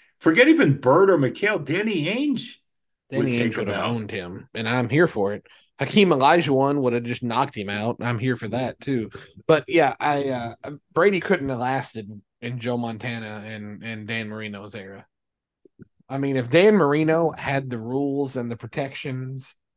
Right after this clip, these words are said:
Speaker 2: that quarterbacks today had back then, he would
Speaker 1: He would have won
Speaker 2: there
Speaker 1: a Super Bowl?
Speaker 2: he would have won a Super Bowl, and he would have just put up ungodly numbers.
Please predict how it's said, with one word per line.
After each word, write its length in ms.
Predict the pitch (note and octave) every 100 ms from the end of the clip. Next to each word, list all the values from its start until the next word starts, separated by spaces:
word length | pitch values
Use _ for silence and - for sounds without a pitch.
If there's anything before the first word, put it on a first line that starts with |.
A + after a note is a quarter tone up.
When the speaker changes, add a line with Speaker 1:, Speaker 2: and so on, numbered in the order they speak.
| -
Speaker 2:
that 140 | A#2+
quarterbacks 540 | - D3 C3 B2+ A#2+ -
today 280 | B2 B2+ B2+
had 280 | C3 C3
back 220 | B2+ C3 B2
then, 360 | C3+ C#3+ C#3+ D3 _ _ _ _ _ -
he 300 | A2+ E3+ E3
would 360 | D3 C3 A2 - _ _
Speaker 1:
He 80 | -
would 180 | A2 A2+
have 140 | A2
won 160 | F#2+ -
Speaker 2:
there 80 | C3+
Speaker 1:
a 20 |
Super 300 | - F3 F3
Bowl? 420 | E3+ G3+ G#3+ - _ _
Speaker 2:
he 140 | -
would 140 | E3 D3+
have 140 | C3+
won 220 | B2+ D#3
a 40 | E3
Super 320 | - G3+ F#3+
Bowl, 360 | F3 G3 F#3+ C3+
and 140 | A#2+
he 240 | B2 F3+
would 200 | F3+ E3+
have 280 | C#3 A2+ - _ _ _ _ _
just 240 | D#3 C#3+ -
put 140 | E3+
up 140 | C3+ B2
ungodly 680 | B2+ B2 A2+ A2 G2 G2+
numbers. 600 | G2+ G2+ F#2 G2 - -